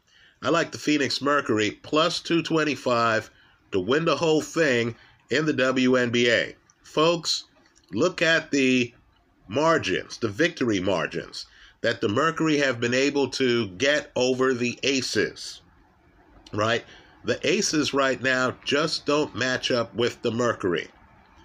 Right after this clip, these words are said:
I'll be shocked if the Aces win another game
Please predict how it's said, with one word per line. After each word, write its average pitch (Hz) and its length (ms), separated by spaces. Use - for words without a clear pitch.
I'll 147 220
be 147 260
shocked - 840
if 131 220
the 139 280
Aces 135 680
win 139 280
another 131 340
game 98 440